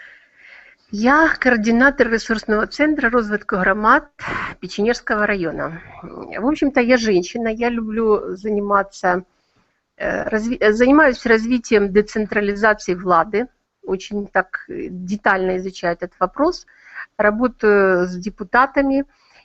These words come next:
и отправляю их на, э, курсы, обучающие программы. Занимаюсь, эм,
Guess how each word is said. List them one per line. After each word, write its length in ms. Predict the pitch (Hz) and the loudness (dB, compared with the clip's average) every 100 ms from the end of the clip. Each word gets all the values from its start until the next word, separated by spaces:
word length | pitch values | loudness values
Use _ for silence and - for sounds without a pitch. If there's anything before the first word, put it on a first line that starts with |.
| _ | _
и 120 | 196 196 | 0 2
отправляю 520 | 190 202 196 233 226 208 | 2 0 0 2 2 0
их 180 | - 214 | -2 0
на, 360 | 190 196 214 - | 4 6 4 0
э, 340 | 180 175 190 - | -4 -4 -6 -4
курсы, 320 | 208 - 214 | -6 -4 -4
обучающие 720 | 180 185 - 165 180 - 165 | -4 -6 -2 -2 -2 -8 -12
программы. 640 | - 175 175 165 165 170 - _ _ _ - - _ | -4 -4 0 0 0 -4 -8 _ _ _ -20 -20 _
Занимаюсь, 1040 | 180 190 202 214 233 269 247 220 - - 190 | -2 2 2 6 6 6 4 2 -6 -8 -2
эм, 420 | 185 175 175 | 0 0 -2